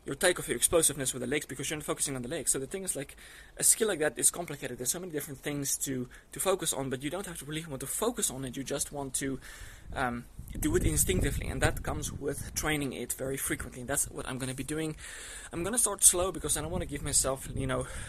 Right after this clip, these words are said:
overwork or doms or anything like that. I want to be able to do it every single day. So I'm gonna start small and build up and build up and build up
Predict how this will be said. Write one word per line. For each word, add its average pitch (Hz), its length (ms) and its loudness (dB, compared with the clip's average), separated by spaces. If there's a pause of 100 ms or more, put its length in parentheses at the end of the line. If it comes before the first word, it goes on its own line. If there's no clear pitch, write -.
(240)
overwork 139 600 0
or 131 80 -2
doms 139 320 0
or 135 40 -2
anything 135 220 -6
like 123 160 -8
that. 123 160 -4
I 127 120 -2
want 139 200 -2
to 143 80 -8
be 135 100 -4
able 135 220 -4
to - 80 -8
do 127 160 0
it 131 120 2 (500)
every 156 160 4
single 131 240 4
day. 123 220 2
So - 120 4
I'm 123 80 0
gonna 127 220 -4
start - 220 -4
small 190 240 0
and 143 100 -4
build 131 160 2
up 123 100 -2
and 127 100 -4
build 117 140 0
up 117 140 -6
and 123 80 -10
build 117 160 -4
up 127 120 0